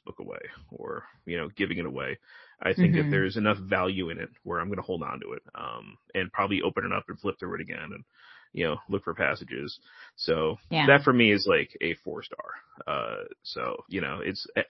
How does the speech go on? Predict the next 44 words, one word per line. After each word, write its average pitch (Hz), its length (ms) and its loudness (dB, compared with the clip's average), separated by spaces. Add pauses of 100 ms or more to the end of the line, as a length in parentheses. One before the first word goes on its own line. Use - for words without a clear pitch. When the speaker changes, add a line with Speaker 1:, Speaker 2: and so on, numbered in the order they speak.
(120)
Speaker 1:
I've, 104 160 8 (100)
I've 107 160 6
rated 113 200 10
other 117 220 10
things 139 500 2
four 117 160 6
stars 131 400 4
that 98 100 2
I 90 60 2
liked 92 260 0
better 110 380 0
overall, 107 420 4 (160)
but, 92 180 4
um, 82 400 0 (160)
I 101 120 2
still 120 180 4
think 113 160 2
it's 101 140 0
a 98 40 -6
strong 104 420 0
enough 98 220 -2 (140)
effort - 320 0 (100)
on 95 180 2
behalf 104 300 2
of - 80 -20
Bill 85 140 0
St. - 180 -10
Patrick - 420 -6
for - 200 -4
four - 160 -6
stars. - 320 -10 (460)
Speaker 2:
Nice. - 480 0 (320)
Yeah, 208 200 12
I 196 120 8
wish, 262 360 6 (220)
now 190 300 4
thinking 175 360 2
about 151 260 4
it, 156 100 4
I 151 80 6
wish 156 240 2
I 151 40 2
would 151 100 4
have 139 140 2